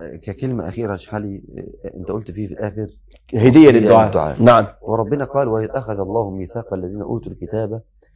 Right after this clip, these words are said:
Speaker 1: لتبيننه للناس ولا تكتمون".
Speaker 2: نعم.
Speaker 1: أنا في حاجة أنا معتقدها، يعني، آه، أجتهد أن،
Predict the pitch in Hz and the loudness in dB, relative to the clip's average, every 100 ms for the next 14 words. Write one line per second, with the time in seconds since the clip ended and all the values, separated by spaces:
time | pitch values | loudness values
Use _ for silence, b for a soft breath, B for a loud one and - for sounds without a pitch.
0 | _ 120 120 117 104 110 110 110 131 123 | _ -6 -4 -4 -4 -6 -6 -6 -6 -6
1 | 110 98 95 90 98 98 - 110 95 78 | -10 -10 -10 -10 -10 -10 -10 -8 -8 -12
2 | - 76 71 _ - 117 95 92 - 113 | -16 -18 -18 _ 0 0 0 -8 -8 -8
3 | 110 170 131 95 139 131 104 _ _ _ | -6 -6 -6 -8 -6 -4 -4 _ _ _
4 | _ - 107 104 107 127 123 120 - _ | _ -10 -6 -6 -6 -6 -4 -4 -6 _
5 | - - 92 90 - 50 50 - 95 - | -12 -8 -8 -10 -10 -12 -12 -12 -14 -10
6 | - 123 113 107 101 98 | -8 -6 -6 -6 -8 -10